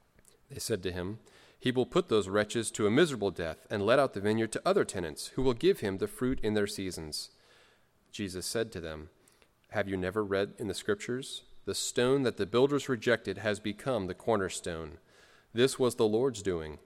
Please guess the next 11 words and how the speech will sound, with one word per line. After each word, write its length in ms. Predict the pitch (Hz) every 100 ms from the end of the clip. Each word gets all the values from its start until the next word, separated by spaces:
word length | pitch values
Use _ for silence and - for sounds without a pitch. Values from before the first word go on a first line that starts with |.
| -
and 180 | 104
it 100 | 120
is 160 | 113 98
marvelous 600 | 101 101 117 90 85 -
in 80 | 98
our 160 | 87
eyes. 480 | 95 92 80 76 - _ _ _ _ _ _
Therefore 380 | 110 123 131 123
I 100 | 120
tell 240 | - 123
you, 260 | 98 82